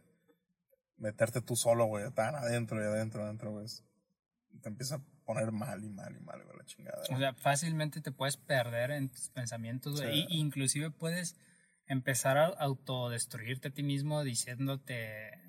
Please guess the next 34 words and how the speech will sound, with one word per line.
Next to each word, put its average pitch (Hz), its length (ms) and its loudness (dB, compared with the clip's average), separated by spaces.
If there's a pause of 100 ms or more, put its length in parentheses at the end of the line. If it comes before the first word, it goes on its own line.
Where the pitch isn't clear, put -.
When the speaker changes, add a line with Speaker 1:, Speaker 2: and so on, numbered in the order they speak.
(960)
Speaker 2:
que 135 100 2
podrías 139 400 8
haber 156 200 8
hecho 151 220 2
mil 147 220 2
cosas 143 380 0
mejores, 123 400 -2
por 120 180 -4
ejemplo, 120 360 -4
¿no? 131 440 -2
O 117 380 -8
podrías 123 320 0
estar 139 320 4
mil 143 360 2
veces 139 300 -2
mejor 127 320 -4
de 127 80 -6
lo 123 80 -6
que 117 60 -8
estás - 300 -4
ahorita. 120 500 -4 (2250)
Que 143 60 8
a 135 60 8
lo 131 60 6
mejor 131 280 4
y 170 40 4
sí, 175 460 2
pues, 147 140 -10 (320)
pues 175 160 -2
bueno, 226 180 6
eso 208 160 6
es, 196 140 4
eso 190 220 2
es, 190 160 0